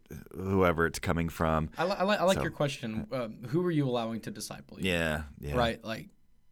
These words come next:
Speaker 2: who are you letting shape you?
Speaker 1: Yeah.
Speaker 2: We're, we're, we're, we are not free from influences. Ev-, we're influenced by almost everything.
Speaker 1: Yep.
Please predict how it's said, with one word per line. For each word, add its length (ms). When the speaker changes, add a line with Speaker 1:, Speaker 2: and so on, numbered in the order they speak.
Speaker 2:
who 140
are 80
you 200
letting 360
shape 340
you? 200
Speaker 1:
Yeah. 260
Speaker 2:
We're, 180
we're, 160
we're, 260
we 200
are 80
not 300
free 140
from 180
influences. 600
Ev-, 140
we're 100
influenced 340
by 80
almost 240
everything. 520
Speaker 1:
Yep. 220